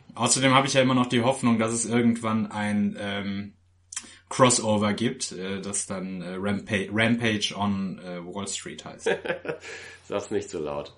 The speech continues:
Speaker 2: Er arbeitet dran. Er arbeitet sowieso dran.
Speaker 1: Ich glaube, dass das sein Ziel ist. Er möchte wie, wie, ähm, der Marvel Avengers Bullshit Dirt,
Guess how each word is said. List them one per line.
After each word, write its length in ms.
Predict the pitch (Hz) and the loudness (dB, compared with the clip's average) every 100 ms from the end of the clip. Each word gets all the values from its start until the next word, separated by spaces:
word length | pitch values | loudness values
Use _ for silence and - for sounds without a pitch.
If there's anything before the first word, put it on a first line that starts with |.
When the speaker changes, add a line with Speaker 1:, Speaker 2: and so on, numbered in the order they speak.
| - | -8
Speaker 2:
Er 180 | 95 - | -4 0
arbeitet 360 | 90 - - - | 0 -2 -6 -10
dran. 180 | 69 69 - | -12 -12 -6
Er 160 | - | -4
arbeitet 280 | 139 139 123 | -2 -2 -4
sowieso 340 | 104 95 87 92 | -6 -10 -6 -6
dran. 180 | 73 69 | -6 -10
Speaker 1:
Ich 140 | - 110 | -6 6
glaube, 240 | 143 180 | 8 10
dass 100 | 151 | 6
das 140 | 143 127 | 4 4
sein 160 | 120 | 4
Ziel 260 | 117 127 110 | 4 2 0
ist. 160 | 92 | 0
Er 80 | 101 | 2
möchte 380 | 101 107 117 107 | 2 2 0 0
wie, 320 | 107 107 101 _ - - - - - - | 2 0 -2 _ -20 -20 -20 -20 -20 -10
wie, 460 | 104 117 117 117 | 4 8 8 6
ähm, 680 | 101 110 107 107 104 104 - - | 4 2 4 6 4 0 -4 -2
der 100 | 104 | 2
Marvel 460 | 107 117 117 117 107 | 6 6 8 6 4
Avengers 560 | 117 117 120 110 - 110 | 4 4 4 2 0 -2
Bullshit 380 | 107 139 139 117 | 0 2 2 2
Dirt, 340 | 127 135 143 | 6 6 6